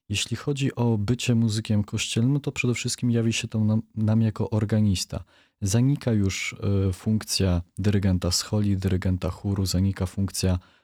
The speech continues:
psałterzysty czy także kapelmistrza, bo coraz mniej mam na przykład orkiestr dętych przy parafiach. To takie rzeczy, które, myślę, e, każdy z nas mógłby zaobserwować, e, w swojej parafii, w swoim kościele.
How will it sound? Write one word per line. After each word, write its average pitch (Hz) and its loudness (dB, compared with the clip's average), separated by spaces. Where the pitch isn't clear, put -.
psałterzysty 104 0
czy - -6
także 104 0
kapelmistrza, 113 -2
bo 95 -2
coraz 98 -2
mniej 101 2
mam 98 4
na 98 2
przykład - -10
orkiestr 98 -4
dętych 101 0
przy - -18
parafiach. 95 -4
To 131 -6
takie 135 -2
rzeczy, 131 0
które, 123 0
myślę, 120 0
e, 110 0
każdy 110 0
z 104 -2
nas 127 2
mógłby 101 2
zaobserwować, 104 0
e, - -12
w - -8
swojej 107 0
parafii, 101 -2
w - -8
swoim 101 0
kościele. 95 -4